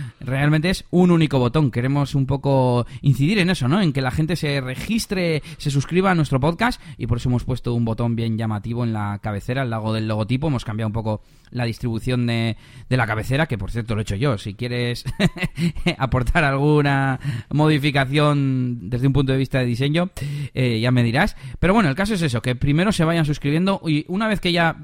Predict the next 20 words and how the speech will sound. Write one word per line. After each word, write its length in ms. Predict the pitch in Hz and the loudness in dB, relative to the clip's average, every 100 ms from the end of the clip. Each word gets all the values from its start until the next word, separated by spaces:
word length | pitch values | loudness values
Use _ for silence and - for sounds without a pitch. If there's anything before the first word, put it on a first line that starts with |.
| - - _ | -18 -20 _
pensemos 520 | - 127 123 170 165 - | 0 0 0 0 2 0
que 80 | |
el 60 | 135 | -2
siguiente 260 | 135 147 135 | -2 0 0
paso 200 | 147 143 | -2 -4
es 60 | |
que 80 | - | -4
la 100 | 131 | -4
gente 320 | 139 139 139 - - 127 | -2 -2 -2 -4 -14 -16
se 220 | - 170 | -2 2
registre, 540 | 147 143 131 214 - 208 | 4 2 0 -2 0 0
ya 100 | 139 | 0
pondremos 380 | 135 131 131 117 | 0 2 0 0
regístrate, 840 | 117 131 123 117 113 190 208 208 160 143 - | -4 -6 -6 -4 -2 0 0 0 -4 -12 -6
etcétera, 360 | 113 131 123 | -2 0 0
etcétera, 300 | 110 135 156 | 0 0 0
y 60 | 131 | 0
poco 200 | 139 139 | 0 0
a 80 | 131 | 2
poco, 320 | 139 180 | 2 0